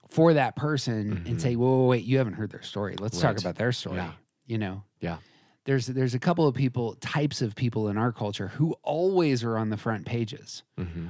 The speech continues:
Speaker 1: But let's talk about Charlie over here, you
Speaker 2: Right.
Speaker 1: know? Or
Speaker 2: Right.
Speaker 1: to, let's talk about Sally.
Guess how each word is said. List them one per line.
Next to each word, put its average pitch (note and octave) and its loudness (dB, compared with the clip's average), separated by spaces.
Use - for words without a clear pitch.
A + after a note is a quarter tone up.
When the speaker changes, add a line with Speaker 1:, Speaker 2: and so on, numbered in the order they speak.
Speaker 1:
But - -10
let's F#3 -4
talk - -12
about - -12
Charlie A2 -6
over - -20
here, - -20
you - -8
Speaker 2:
Right. A#2+ 0
Speaker 1:
know? G#2+ -4
Or - -8
Speaker 2:
Right. A2 -6
Speaker 1:
to, G#2 -6
let's G#2+ -10
talk B2 -4
about B2 -4
Sally. F#2 -8